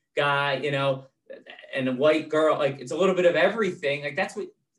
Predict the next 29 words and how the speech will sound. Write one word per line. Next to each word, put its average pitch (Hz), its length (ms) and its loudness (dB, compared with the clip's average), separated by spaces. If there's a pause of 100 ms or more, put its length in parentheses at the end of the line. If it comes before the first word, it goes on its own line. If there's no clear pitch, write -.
(260)
that's 147 180 -10
just 175 200 -6
normal 240 460 2
to - 120 -12
me, - 120 -14 (380)
you 135 160 -2
know? 156 380 0 (460)
And 160 140 -2
then 165 280 -2
in 131 120 -10
terms 180 260 -2
of 170 80 -2
my 160 180 -2
running 175 380 -2
mate 160 240 -4
and 147 100 -8
so 156 240 -4
forth, 170 420 -4
is - 240 -2
about, 175 300 -2
hey, - 180 -2
let's 175 180 0
find 202 320 -4
the 156 60 -4
best 165 320 -2
people 151 220 -12
for, 139 340 -8
for 135 180 -12
Pennsauken, 117 640 -10